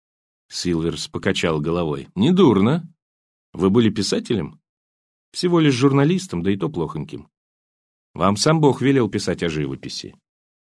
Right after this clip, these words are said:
«Для этого я слишком слабо в ней разбираюсь». На лице Силверса вновь появилась саркастическая усмешка.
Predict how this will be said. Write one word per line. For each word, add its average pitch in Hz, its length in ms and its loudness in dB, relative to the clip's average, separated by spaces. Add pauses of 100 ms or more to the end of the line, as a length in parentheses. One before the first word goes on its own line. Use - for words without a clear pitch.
(260)
«Для 147 160 4
этого 170 240 4
я 95 120 6
слишком 107 360 -2
слабо 104 320 2
в 98 80 2
ней 101 160 4
разбираюсь». 95 760 -4 (760)
На 95 100 2
лице 92 260 0
Силверса 98 540 0
вновь 101 420 0
появилась 95 400 2
саркастическая 92 800 -4
усмешка. 76 540 -6